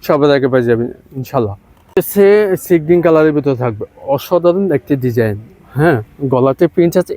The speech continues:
এটা আরও একটি কালার। আহ, পাশে কয়েকটা কালার দেখেছিলাম, ওইটারই কালার একটা ডিজাইন, অসম্ভব সুন্দর।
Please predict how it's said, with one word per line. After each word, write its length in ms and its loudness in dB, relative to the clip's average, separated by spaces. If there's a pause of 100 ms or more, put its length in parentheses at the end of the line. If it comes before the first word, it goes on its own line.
এটা 200 0
আরও 180 2
একটি 160 -10 (100)
কালার। 240 0
আহ, 760 -2 (140)
পাশে 260 0 (100)
কয়েকটা 280 2 (100)
কালার 220 4 (100)
দেখেছিলাম, 440 -2 (180)
ওইটারই 380 2
কালার 280 2
একটা 140 -8 (100)
ডিজাইন, 280 -8 (380)
অসম্ভব 460 -2 (100)
সুন্দর। 220 -6